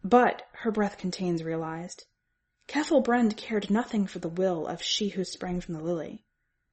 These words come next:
Sister Ultimately Justice, or for that matter, her breath contains, was only a potential obstacle between Keffelbrand and what he wanted. Her breath contains was protected by the abbot, so it seemed.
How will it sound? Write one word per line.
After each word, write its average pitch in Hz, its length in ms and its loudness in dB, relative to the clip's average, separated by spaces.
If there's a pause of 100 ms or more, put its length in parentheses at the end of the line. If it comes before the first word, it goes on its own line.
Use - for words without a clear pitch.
(520)
Sister - 420 -2
Ultimately 208 480 0
Justice, - 720 -6 (480)
or 185 100 -2
for 185 160 0
that 185 220 2
matter, 156 460 -2
her 202 120 0
breath 196 300 2
contains, 165 760 -6 (440)
was 214 140 0
only 294 240 8
a 285 60 6
potential - 420 -2
obstacle - 460 -2
between 190 320 -4
Keffelbrand 220 840 0
and 196 140 -2
what - 160 -4
he 190 220 -6
wanted. 202 560 -4 (1120)
Her 262 120 6
breath 269 300 8
contains 233 540 2
was 196 120 0
protected 214 540 -6
by 185 120 -2
the 170 180 -4
abbot, 226 540 -6
so - 200 -4
it - 140 -8
seemed. 160 540 -10